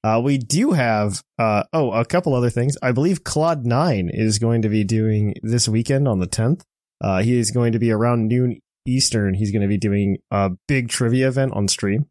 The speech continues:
over at Twitch, twitch dot T V slash the Puckle Podcast. So be sure to check that out. Um, his trivia streams are some of my favorite things. He's very good at it.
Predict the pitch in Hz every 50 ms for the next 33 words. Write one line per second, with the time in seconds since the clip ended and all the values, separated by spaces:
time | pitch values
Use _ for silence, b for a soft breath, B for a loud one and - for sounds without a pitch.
0 | _ _ - - 113 95 104 98 87 - - - 101 104 - - - - 98 -
1 | - 92 90 - 101 92 95 92 - 92 90 - - 98 92 - 92 95 - 92
2 | - 90 95 95 - - 113 131 139 - - - _ _ _ _ _ _ - 104
3 | 104 95 - 107 110 104 - 110 107 101 92 - - 90 85 76 - - - -
4 | 110 98 - 104 98 98 107 101 85 82 87 - _ - 87 87 85 87 - -
5 | 156 180 - - 165 160 170 160 - - 165 160 131 120 104 - - 113 107 107
6 | 104 101 95 - 101 98 87 90 - - 95 90 87 87 - - - _ _ _
7 | _ _ _ _ - - 101 87 95 92 90 87 78 87 82 82 82 90